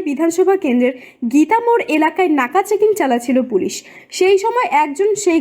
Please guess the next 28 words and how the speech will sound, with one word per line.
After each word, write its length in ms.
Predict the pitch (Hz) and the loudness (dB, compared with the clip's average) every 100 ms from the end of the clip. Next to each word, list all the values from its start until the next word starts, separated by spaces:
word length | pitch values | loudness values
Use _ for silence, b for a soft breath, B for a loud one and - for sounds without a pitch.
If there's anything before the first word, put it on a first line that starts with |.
| 254 | 0
ঘটনা 320 | 302 311 392 427 | -2 2 2 2
সোশ্যাল 300 | 370 349 480 440 | 0 0 2 2
মিডিয়ায় 340 | 339 240 277 302 B B 254 | 2 0 -2 -4 B B -2
লাইভ 260 | 262 262 381 - | 0 2 0 0
ভিডিও 260 | 294 247 277 277 | -2 2 0 0
করতে 240 | 254 254 277 | -4 -2 -4
শুরু 160 | 254 220 - | -2 -2 -4
করে। 140 | 135 - b b - | -8 -10 b b -4
তখনই 440 | 330 339 415 494 539 - 285 | 0 0 -2 -4 -2 0 -2
এক 80 | 277 - | -2 -6
সিভিক 300 | - 392 480 - _ - | 0 0 0 -4 _ -4
তাকে 220 | 277 277 269 B B 262 269 | -2 0 -2 B B 2 4
লাইভ 200 | 277 392 - | 4 0 0
করতে 200 | 370 359 285 | -2 0 0
নিষেধ 240 | 240 247 208 190 | 0 -2 -6 -6
করে। 180 | 170 - _ _ _ _ _ b b b - | -8 -10 _ _ _ _ _ b b b 0
এই 80 | 370 415 | 2 2
নিয়ে 140 | 480 494 | 0 0
পুলিশের 360 | 381 415 427 415 | 2 2 0 0
সঙ্গে 180 | 427 440 285 | 2 2 2
বচসা 360 | 269 311 - 240 | -2 -4 -4 -2
বেঁধে 200 | 196 196 170 | 0 -2 -6
যায়। 140 | 127 b b b - | -10 b b b -4
খবর 340 | 330 320 427 466 | 0 2 0 0
পেয়ে 200 | 494 403 | 0 2
ঘটনাস্থলে 580 | 392 381 381 392 392 381 392 | 0 2 0 2 2 2 2
পৌঁছায় 340 | 349 339 403 330 | 0 2 2 2
মোথাবাড়ি 400 | 330 359 415 415 | 2 2 2 2